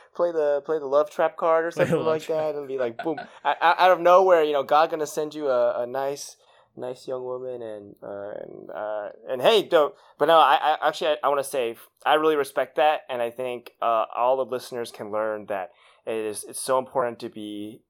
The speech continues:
Speaker 1: content and secure in your
Speaker 2: Mm-hmm.
Speaker 1: singleness.
Speaker 2: Mm-hmm.
Speaker 1: Um, I, personally, that's been my, that was a huge breakthrough, that I was really struggling and desperate to get in a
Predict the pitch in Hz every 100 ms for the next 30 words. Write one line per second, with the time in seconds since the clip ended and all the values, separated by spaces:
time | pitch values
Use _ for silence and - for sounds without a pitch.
0 | - 120 - 139 139 139 120 - 120 -
1 | 135 127 127 117 110 107 104 - 123 135
2 | 151 160 - - _ 110 113 104 107 101
3 | 101 - - - - 151 160 139 127 -
4 | - 127 120 107 110 117 120 131 127 113
5 | - 120 113 101 - 135 117 - 104 107
6 | 110 101 - _ _ - 113 110 - 117
7 | 110 113 104 95 110 107 - 113 107 _
8 | _ _ - 104 98 98 92 - 98 98
9 | 95